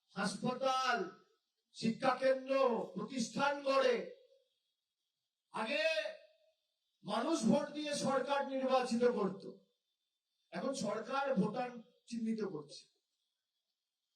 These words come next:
মানুষ ভোট দিয়ে সরকার বাঁচত, আর সরকার এখন ভোটার বাঁচছে, যাতে মানুষ ভোট দিতে না পারে।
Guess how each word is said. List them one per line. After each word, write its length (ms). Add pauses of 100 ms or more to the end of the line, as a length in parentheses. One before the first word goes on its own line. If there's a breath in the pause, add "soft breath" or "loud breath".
(320)
মানুষ 340
ভোট 240
দিয়ে 240
সরকার 540
বাঁচত, 360 (1040)
আর 120
সরকার 500
এখন 220
ভোটার 540
বাঁচছে, 420 (960)
যাতে 220
মানুষ 320 (120)
ভোট 180
দিতে 320
না 160
পারে। 320